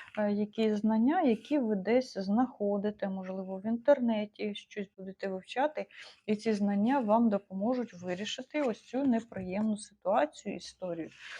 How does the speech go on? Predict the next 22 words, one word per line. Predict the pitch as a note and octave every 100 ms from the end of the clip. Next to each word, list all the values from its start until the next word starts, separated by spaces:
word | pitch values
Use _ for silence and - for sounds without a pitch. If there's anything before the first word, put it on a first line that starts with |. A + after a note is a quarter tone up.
| - - -
Таке | G#3+ A3+
враження, | A3 D4 - A3
що | G#3 -
ви | G3+ G3+
самі | - G#3+ G3+ F#3+
себе | - F#3+ G3
витягуєте | F#3+ G#3+ - E4+ B3+ G#3+ G#3 F#3+
із, | F#3 A3+ B3+ B3+ - - F#3+
е, | F#3+ F#3+
якогось, | F#3 - _ A3+ A#3+ A#3+ A#3 - - _ _ _ _ _ _ _ _ _ _
м, | G3+ G3+ G3+ G3+ G3+ - _ _
апатичного | A#3+ A#3+ A3 A3 G#3+ - G3+ G3
стану. | - - F3 E3+ E3+ - _ _ - - _ -
Тому | A#3 A#3+ A#3+
продовжуйте, | A#3 A3 A#3 G#3 G#3+ G#3+ G#3+
ви | G3+ G#3
робите | G3+ F#3+ F#3+ E3+
все | - - G#3
правильно, | - - G3 B3+ C#4+ G#3 F3 F3 _
і | F#3+ F3+
ви | F3+ A3+ C#4+
скоро | B3+ - - A3+ A#3+ B3+